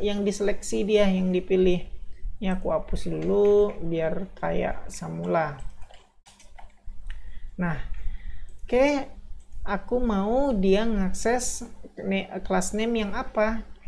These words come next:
Karena kita punya class namanya paragraf, kita pakai aja deh paragraf.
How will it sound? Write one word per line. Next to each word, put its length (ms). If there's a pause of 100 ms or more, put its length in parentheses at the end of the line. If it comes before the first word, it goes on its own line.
(100)
Karena 240
kita 320
punya 320
class 320
namanya 320
paragraf, 800 (640)
kita 240
pakai 400
aja 80
deh 240 (160)
paragraf. 720